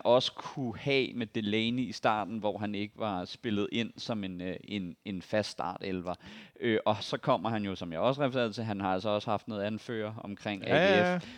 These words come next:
Speaker 1: øh, så han er også en mand, der går forrest. Øh, og der er ikke, der bliver ikke pivet, øh,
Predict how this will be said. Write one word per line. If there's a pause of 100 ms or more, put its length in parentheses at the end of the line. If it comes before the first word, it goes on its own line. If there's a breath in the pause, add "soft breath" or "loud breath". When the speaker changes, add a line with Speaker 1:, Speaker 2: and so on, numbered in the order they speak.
(120 loud breath)
Speaker 1:
øh,
så
han
er
også
en
mand,
der
går
forrest.
Øh,
og
der
er
ikke,
der
bliver
ikke
pivet,
øh,